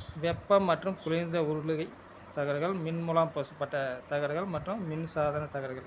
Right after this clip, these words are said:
இதெல்லாம். சரிங்களா? ஒவ்வொரு எஃகும் ஒவ்வொன்றுக்கும் பயன்படுது.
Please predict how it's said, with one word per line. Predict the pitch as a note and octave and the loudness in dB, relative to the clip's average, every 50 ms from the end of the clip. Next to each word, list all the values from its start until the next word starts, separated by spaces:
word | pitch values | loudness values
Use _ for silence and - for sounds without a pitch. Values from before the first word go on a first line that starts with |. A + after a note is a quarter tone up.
| - C#3 | -8 -6
இதெல்லாம். | D3 D3+ D3+ D3+ D#3 D3 | -4 -4 -2 0 -2 -2
சரிங்களா? | C#3+ - - D3+ C#3 C#3 C#3+ D3 D#3 D#3 - - - - - - - - - | -4 -6 -8 -10 -8 -6 -4 -6 -6 -6 -8 -20 -20 -20 -20 -20 -20 -8 -4
ஒவ்வொரு | D#3 D#3 D#3+ E3+ E3+ E3 | -2 0 2 2 2 2
எஃகும் | D#3+ D#3+ D3+ E3+ E3 | 2 0 0 0 -2
ஒவ்வொன்றுக்கும் | D#3 D3+ D3 D#3+ D#3 D3 D#3+ D#3 D3+ - F3 F3 - | -2 0 0 -2 -2 -2 -4 -6 -4 -4 -6 -6 0
பயன்படுது. | - C#3+ C#3+ C#3+ C#3+ D3+ C#3+ C#3 C#3 C3 D#3 | 0 0 0 0 -2 -4 -4 -4 -2 -2 -4